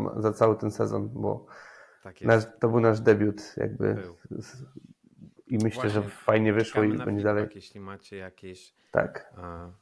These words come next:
Speaker 2: wytyczne, komentarze, co wam się podobało, co wam się nie podobało, to jesteśmy otwarci zarówno na te dobre, jak i złe,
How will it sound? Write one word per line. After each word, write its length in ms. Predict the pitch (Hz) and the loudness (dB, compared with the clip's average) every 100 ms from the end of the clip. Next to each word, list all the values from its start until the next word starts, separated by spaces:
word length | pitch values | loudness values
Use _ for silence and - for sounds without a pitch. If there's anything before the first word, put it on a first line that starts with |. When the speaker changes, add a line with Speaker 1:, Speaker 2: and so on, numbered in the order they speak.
| _ | _
Speaker 2:
wytyczne, 540 | 95 - 110 - 101 | -18 -12 -10 -6 -8
komentarze, 540 | - 95 95 98 98 | -6 -10 -8 -8 -8
co 140 | 92 98 | -12 -8
wam 120 | 98 | -8
się 140 | - | -10
podobało, 640 | 98 92 98 92 101 98 98 | -14 -8 -6 0 0 0 -4
co 160 | - | -8
wam 120 | 92 | -12
się 140 | - 98 | -10 -10
nie 120 | 101 | -8
podobało, 520 | 110 101 98 98 98 | -8 -8 -4 -2 -4
to 120 | - | -8
jesteśmy 460 | 95 - 95 - 95 | -16 -14 -16 -12 -12
otwarci 520 | 90 - 98 92 95 | -10 -8 -8 -8 -16
zarówno 360 | 90 95 92 92 | -12 -12 -10 -10
na 80 | 90 | -10
te 100 | 90 | -12
dobre, 260 | 92 95 | -8 -6
jak 160 | 90 - | -8 -8
i 40 | |
złe, 300 | 90 90 104 | -10 -8 -8